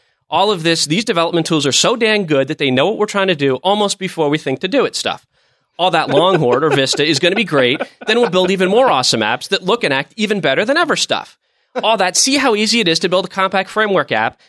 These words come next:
and look at the cool stuff we can do to write for the tablet P C stuff. Pretty much everything, every day, every show, you guys are freaking killing me." <laughs> Why? Because for twenty-five years,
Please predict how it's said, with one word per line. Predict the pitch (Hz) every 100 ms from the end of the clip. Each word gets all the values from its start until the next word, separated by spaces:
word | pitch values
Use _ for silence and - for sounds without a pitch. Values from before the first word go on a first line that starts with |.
| _
and | 254 240
look | 233
at | 233
the | -
cool | 202 214
stuff | 170 165
we | 185
can | 170
do | 180
to |
write | 175 156
for | 208
the |
tablet | 208 233 214 165
P | 147
C | - 120
stuff. | - 107 92 _
Pretty | - 226
much | 185 160 -
everything, | 196 214 214 180 143 135
every | 185 202 208
day, | 143 120 113
every | 143 156 190
show, | - 113 101 117 - _
you | 165
guys | 165 101 123
are |
freaking | 160 120 160 165
killing | 285 202
me." | 104 - -
<laughs> | - - 254 - 302 294 254 277 233 233 - - - - - 330 311 269 302 - 311 - - - - 190 _ 165 _ - - - - - - - _ _ _ _ _ -
Why? | 110 98 71 - _ _ _ - _ _ -
Because | 143 131
for | -
twenty-five | - 110 156 190 214 180
years, | 131 117 117 -